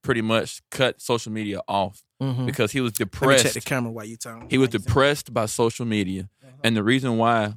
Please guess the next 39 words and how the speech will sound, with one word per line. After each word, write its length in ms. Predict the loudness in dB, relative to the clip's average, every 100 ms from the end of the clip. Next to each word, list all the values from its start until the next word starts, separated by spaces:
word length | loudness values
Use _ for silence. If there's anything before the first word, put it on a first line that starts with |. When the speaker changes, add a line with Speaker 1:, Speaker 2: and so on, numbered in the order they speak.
| -6
Speaker 1:
was 200 | -4 -4
because, 400 | -4 0 2 2
for 120 | -2
the 80 | -4
most 260 | -2 -2 2
part, 220 | 2 2
like, 180 | -4 -4
he 140 | -2 -2
was 220 | -2 -2
watching 600 | 2 2 2 -6 -8 -10 _ _ -2
everybody's 540 | 0 2 2 2 0
status, 560 | -4 0 2 2 -2 0
watching 320 | 0 0 -4
what 80 | -2
everybody 280 | 0 0 -2
was 100 | 0
going, 360 | 2 2 0 -4 _ -20
Speaker 2:
Mm-hmm. 140 | -10
Speaker 1:
and 100 | -2
wha-, 240 | 0 0 -2
and 120 | -2
how 140 | 2 4
everybody 300 | 4 2 0
was 140 | 0
living 260 | 0 0 0
life. 300 | 2 2 0 _ _ _
And 100 | -2
he 80 | -2
said 400 | 0 2 2 2 -6 _
he 100 | 0
was 120 | 2
depressed, 720 | 2 -6 0 4 4 2 -4 -20 _ _ _ 0
not 140 | 4
even 160 | 4 2
realizing 760 | 2 4 4 4 4 2 0 -2
that 100 | -2
he 80 | 0
was 160 | -2
watching 420 | 0 0 0 -6